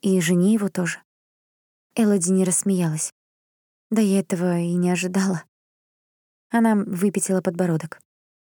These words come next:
«Я верю в своего мужа, хоть сейчас он меня и бесит». Мы с Остином переглянулись с улыбкой.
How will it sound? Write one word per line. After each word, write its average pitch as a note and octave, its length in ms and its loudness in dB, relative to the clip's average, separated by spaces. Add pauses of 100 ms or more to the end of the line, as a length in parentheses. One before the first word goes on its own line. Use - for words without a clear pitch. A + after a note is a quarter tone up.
(340)
«Я A#3+ 160 2
верю A3+ 220 2
в - 60 -6
своего F#3 360 -2
мужа, F3+ 300 -2 (200)
хоть - 180 -6
сейчас A3 340 -2
он F3 100 0
меня F#3+ 320 2
и F#3+ 40 0
бесит». E3+ 520 -2 (1200)
Мы A3+ 160 2
с - 100 0
Остином F3+ 360 0
переглянулись E3 640 0
с - 100 -4
улыбкой. D#3 400 -4